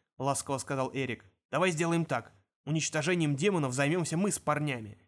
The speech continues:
Когда тебе исполнится пятнадцать, принесёшь клятву и присоединишься к нам,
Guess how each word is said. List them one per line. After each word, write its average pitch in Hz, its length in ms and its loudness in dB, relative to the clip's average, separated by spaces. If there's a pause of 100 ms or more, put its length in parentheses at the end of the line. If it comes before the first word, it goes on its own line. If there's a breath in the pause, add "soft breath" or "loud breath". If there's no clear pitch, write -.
(240)
Когда 139 260 -2
тебе 151 220 2
исполнится 151 460 -2
пятнадцать, 151 640 -4 (220 soft breath)
принесёшь 156 480 0
клятву 160 380 0
и 156 40 2
присоединишься 160 720 -2
к - 100 -6
нам, 120 260 -2